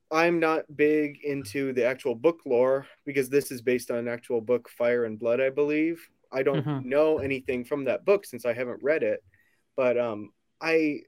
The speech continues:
Speaker 1: think I've heard that it does span a lot of years, so maybe they're just trying to get the full scope of the story, uh, by doing these time jumps, but I don't know. I am
Speaker 2: Mm-hmm.
Speaker 1: scared about it, but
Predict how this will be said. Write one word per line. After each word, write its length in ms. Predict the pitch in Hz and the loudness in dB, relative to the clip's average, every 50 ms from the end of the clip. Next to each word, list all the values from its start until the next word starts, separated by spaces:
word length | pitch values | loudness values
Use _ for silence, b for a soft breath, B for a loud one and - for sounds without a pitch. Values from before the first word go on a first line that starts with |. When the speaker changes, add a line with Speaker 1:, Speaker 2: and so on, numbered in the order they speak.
| _ _ | _ _
Speaker 1:
think 160 | 175 185 190 | -8 -2 -2
I've 140 | 190 147 127 | -2 -2 0
heard 300 | 131 143 151 160 151 135 | 0 2 2 2 2 0
that 160 | 135 123 120 | 0 2 2
it 200 | 117 - - - - | 2 0 -2 -2 -2
does 240 | 139 139 135 135 - | 0 0 0 -2 -4
span 380 | - - 135 131 127 127 123 - | -4 -2 -2 0 -2 -4 -6 -6
a 80 | - 117 | -6 -6
lot 380 | 113 110 110 110 113 110 120 120 | -6 -6 -6 -6 -4 -4 -2 -4
of 140 | 120 107 107 | -4 -6 -8
years, 500 | 104 110 113 113 104 92 85 - - - - | -8 -4 -2 -2 -2 -2 -4 -6 -10 -14 -18
so 160 | - - 123 113 | -12 -8 -8 -6
maybe 340 | 113 123 135 135 139 143 | -4 -4 -4 -4 -4 -4
they're 140 | 127 123 117 | -4 -4 -4
just 280 | 110 113 113 110 - - | -4 -4 -6 -8 -10 -10
trying 420 | - 123 113 107 110 107 107 110 110 - - | -8 -6 -6 -4 -4 -6 -8 -10 -10 -8 -6
to 300 | 107 104 104 104 110 - _ _ _ _ _ _ _ _ _ _ _ _ _ _ _ _ _ _ _ _ _ _ _ | -4 -4 -4 -6 -8 -10 _ _ _ _ _ _ _ _ _ _ _ _ _ _ _ _ _ _ _ _ _ _ _
get 160 | - 131 - | 4 4 4
the 60 | - 123 | 4 -2
full 240 | - - 123 117 | -2 0 0 0
scope 320 | 117 - - 127 117 92 - | 0 0 -2 -2 0 0 -2
of 120 | 107 - | -4 -4
the 100 | - - | -6 -8
story, 680 | - - - - 110 117 113 110 110 110 110 110 107 b b b b b b b - | -10 -10 -4 0 2 2 4 4 2 2 0 -2 -6 b b b b b b b -8
uh, 100 | 117 117 | -8 -4
by 180 | 101 113 110 107 | -2 0 0 0
doing 340 | 101 113 123 123 120 113 | 0 -2 -2 -2 -2 -2
these 280 | 107 107 107 101 104 - | -2 -4 -4 -6 -8 -12
time 260 | - - 113 113 117 110 | -12 -8 -8 -6 -4 -4
jumps, 360 | 110 104 101 101 95 - - - | -4 -6 -6 -8 -12 -16 -10 -6
but 220 | 101 101 - - _ _ _ _ _ _ _ _ _ _ _ _ - | -4 -4 -4 -6 _ _ _ _ _ _ _ _ _ _ _ _ 0
I 80 | 123 | 0
don't 100 | 117 110 | 0 0
know. 120 | 107 107 113 | 0 0 2
I 120 | 135 165 180 | 4 6 6
am 200 | 175 165 160 160 | 6 6 4 2
Speaker 2:
Mm-hmm. 60 | 156 | 0
Speaker 1:
scared 300 | - - - 131 123 117 | -2 2 4 4 4 4
about 280 | 117 107 117 113 110 110 | 4 2 2 2 2 2
it, 220 | 110 107 104 - _ _ _ _ _ _ _ _ _ _ | 0 0 -2 -4 _ _ _ _ _ _ _ _ _ _
but 280 | - 117 110 - - | 0 0 0 0 -2